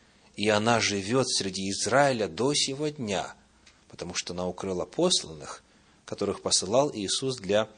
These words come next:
высмотрения Иерихона". Раав блудница – она вышла замуж за еврея, у них родились дети, и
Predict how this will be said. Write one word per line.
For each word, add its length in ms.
высмотрения 1080
Иерихона". 840
Раав 340
блудница – 680
она 160
вышла 300
замуж 560
за 420
еврея, 800
у 60
них 400
родились 560
дети, 520
и 600